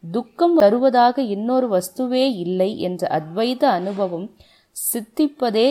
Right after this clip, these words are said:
இதன் முடிந்த முடிவான துக்க பரிகார நிலை. அங்கே துக்கமும் இல்லை, சுகமும் இல்லை. இரண்டுக்கும் ஆதாரணமான சத்தியம் மட்டும் ஸ்வயம் பிரகாசமாக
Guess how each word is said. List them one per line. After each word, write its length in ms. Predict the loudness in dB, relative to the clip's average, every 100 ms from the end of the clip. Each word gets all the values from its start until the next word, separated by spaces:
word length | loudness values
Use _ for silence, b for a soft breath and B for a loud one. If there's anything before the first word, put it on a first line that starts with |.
| 0
இதன் 300 | -2 -4 -4
முடிந்த 400 | -6 -2 0 2 2
முடிவான 680 | 0 -2 0 2 2 0
துக்க 380 | -4 -6 -4 -4
பரிகார 640 | 0 -2 0 2 2 2 -2
நிலை. 300 | -4 -4 -4 _ _ _ _ _
அங்கே 340 | 0 0 0 0 0
துக்கமும் 600 | -4 -2 4 4 4 0
இல்லை, 360 | -4 -4 0 -2
சுகமும் 600 | -2 -8 -4 -2 -2 -6 -8
இல்லை. 360 | -8 -4 -6 -6 _ _ _ -4
இரண்டுக்கும் 680 | 0 2 2 0 -2 -4 -4 -2
ஆதாரணமான 1000 | 0 4 6 6 4 0 -2 -2 -2 -2
சத்தியம் 580 | -2 -4 -4 -2 0 0
மட்டும் 420 | -2 -4 -6 -6 -8 _ _ _
ஸ்வயம் 600 | -14 -10 -2 2 4 2 -2
பிரகாசமாக 1000 | -4 -2 2 4 4 0 -4 -4 -4 -4